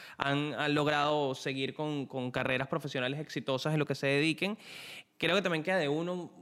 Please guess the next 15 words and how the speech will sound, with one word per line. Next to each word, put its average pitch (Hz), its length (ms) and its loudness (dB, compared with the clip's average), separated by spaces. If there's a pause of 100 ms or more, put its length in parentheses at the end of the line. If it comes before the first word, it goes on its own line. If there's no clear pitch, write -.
(120)
eh, 131 360 -4
muchísimo 143 1000 0
de, 117 280 4
de 123 120 -2
tu 131 100 0
educación 165 640 0
y 226 40 0
muchísimo 170 580 -4
de, 135 160 2
de 117 100 -4
lo 117 120 -6
que 117 140 -10
quieras 127 300 -2
formarte, 127 500 -4
¿no? 117 180 -8